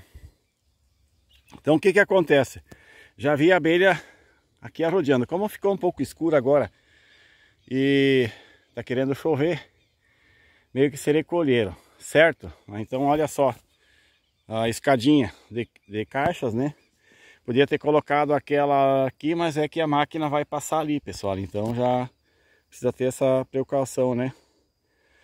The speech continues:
É isso então, galera. Eu queria só mostrar esse detalhe, que hoje então é dia vinte e nove de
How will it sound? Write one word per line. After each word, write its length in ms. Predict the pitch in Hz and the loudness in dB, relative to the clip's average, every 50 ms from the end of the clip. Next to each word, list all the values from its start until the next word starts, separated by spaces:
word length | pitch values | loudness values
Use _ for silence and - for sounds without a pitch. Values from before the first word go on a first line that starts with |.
| _ _ _ _ _ _ _ _ | _ _ _ _ _ _ _ _
É 180 | 123 123 131 147 | 0 2 2 2
isso 180 | 175 - - | 2 2 0
então, 260 | 175 147 - 175 208 | 0 2 2 2 4
galera. 300 | 202 190 160 151 147 139 | 4 2 4 4 4 4
Eu 60 | 139 - | 2 0
queria 420 | - 143 143 151 147 139 120 95 - _ _ _ _ - - - | 0 0 2 4 4 4 2 0 -4 _ _ _ _ -20 -20 -20
só 200 | _ - 131 135 | _ -6 -4 -2
mostrar 420 | 139 143 139 127 - - 135 135 135 | 0 0 -2 -2 -2 0 0 0 0
esse 160 | 120 - 131 | 0 -2 -2
detalhe, 560 | 127 147 139 - 143 143 170 180 147 101 85 - _ _ _ _ _ _ - _ _ - - - _ - _ | 0 0 0 0 0 2 2 2 0 -2 -6 -10 _ _ _ _ _ _ -20 _ _ -20 -20 -20 _ -20 _
que 160 | _ 123 120 | _ -4 0
hoje 260 | 120 131 135 123 135 | 2 2 2 2 0
então 240 | 127 - - 139 139 | -2 2 2 2 4
é 100 | 139 131 | 4 2
dia 400 | 113 107 127 135 127 120 101 92 - _ _ _ _ _ | 0 2 4 4 4 4 2 -4 -10 _ _ _ _ _
vinte 340 | _ 101 123 139 139 - - | _ -6 -4 -4 -4 -2 -2
e 40 | 151 | 0
nove 460 | 143 156 151 160 151 127 110 110 90 - _ _ _ _ _ _ _ - - - - | 2 4 6 6 6 4 2 -4 -6 -8 _ _ _ _ _ _ _ -20 -20 -20 -18
de 400 | 101 110 135 135 131 127 120 | -8 -4 -2 0 0 0 -2